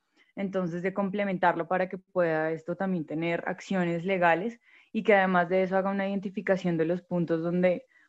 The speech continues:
mm, ocurre más este tipo de agresiones y violencias.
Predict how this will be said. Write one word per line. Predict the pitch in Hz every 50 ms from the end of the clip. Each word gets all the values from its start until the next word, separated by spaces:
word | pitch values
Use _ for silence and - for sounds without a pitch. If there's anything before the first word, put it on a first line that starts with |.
| _ _
mm, | 185 190 185 -
ocurre | 208 185 190 - 185 185 190 185
más | 190 190 190 185 180
este | - - 196
tipo | 196 196 190 - 196
de | 196
agresiones | 190 190 185 175 - 180 170 165 151
y | 175 190
violencias. | 196 202 208 214 208 208 196 180 208 220 214 -